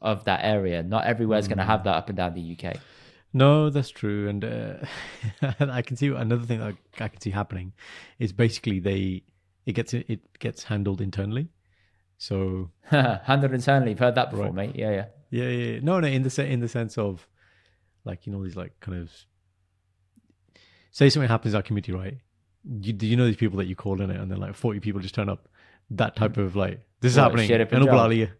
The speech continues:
Speaker 2: Yeah, uh, some, or something like that. Like, "Yeah, okay, sort this <laughs> out." This is
Speaker 1: That's it. As soo-, soon as that post goes on Instagram, Sher-e Punjab, mate, it's done.
Speaker 2: Five thousand
Speaker 1: Yeah, Sher-e
Speaker 2: more?
Speaker 1: Punjab
Speaker 2: Five thousand?
Speaker 1: Twitter, everyone's gonna start showing up. I'm telling you,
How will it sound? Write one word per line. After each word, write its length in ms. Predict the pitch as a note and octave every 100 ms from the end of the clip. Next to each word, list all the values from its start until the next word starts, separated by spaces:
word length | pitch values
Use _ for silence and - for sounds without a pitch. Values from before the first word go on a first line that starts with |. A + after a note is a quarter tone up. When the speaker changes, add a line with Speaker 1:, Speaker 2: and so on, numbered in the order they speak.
| -
Speaker 2:
Yeah, 180 | D3+ C3
uh, 180 | C#3 C#3+
some, 180 | D#3 D3+
or 240 | C3 B2
something 280 | B2 C3+ A#2
like 180 | G#2+ G2+
that. 140 | F#2+
Like, 140 | G2+ A#2
"Yeah, 120 | A2+
okay, 200 | A2 G2
sort 220 | - B2+
this 100 | - -
<laughs> 40 |
out." 280 | F#3 D3+ - -
This 220 | E3 C#3+
is 60 | C#3+
Speaker 1:
That's 540 | A#2 G2+ G#2+ G2+ G2 G2
it. 140 | F#2
As 100 | F#2+
soo-, 240 | - D3+
soon 260 | C#3 D#3+ E3
as 100 | D3
that 140 | D3 C#3
post 300 | D3+ C#3 C#3
goes 220 | A#2+ A2+
on 80 | A#2
Instagram, 440 | B2 - A2 G2+
Sher-e 220 | - A2+
Punjab, 440 | G#2+ A2 G#2+ G#2 -
mate, 120 | F2
it's 100 | -
done. 260 | - F2+ E2 - - - -
Speaker 2:
Five 200 | G#3 C4+
thousand 260 | - A3+
Speaker 1:
Yeah, 60 | B3
Sher-e 60 | -
Speaker 2:
more? 80 | A3
Speaker 1:
Punjab 340 | - B2 A#2+
Speaker 2:
Five 80 | C#3+
thousand? 60 | B2+
Speaker 1:
Twitter, 140 | G#2
everyone's 540 | G#2 A2+ B2 A#2+ A2+ A2
gonna 180 | A2+ A2
start 260 | A2+ G2+
showing 280 | - G#2 G2+
up. 180 | F#2+ -
I'm 100 | -
telling 260 | G#2 G#2+ G2
you, 140 | F2+